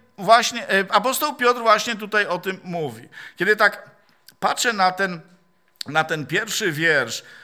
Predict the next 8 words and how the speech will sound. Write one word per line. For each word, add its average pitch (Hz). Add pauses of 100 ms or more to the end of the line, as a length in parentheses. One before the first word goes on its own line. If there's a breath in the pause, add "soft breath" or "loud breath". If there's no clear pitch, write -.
(140 loud breath)
rozproszeni 180
po 160
Poncie, 180
Galacji, 160
Kapadocji 160
i 135
tak 117
dalej. 127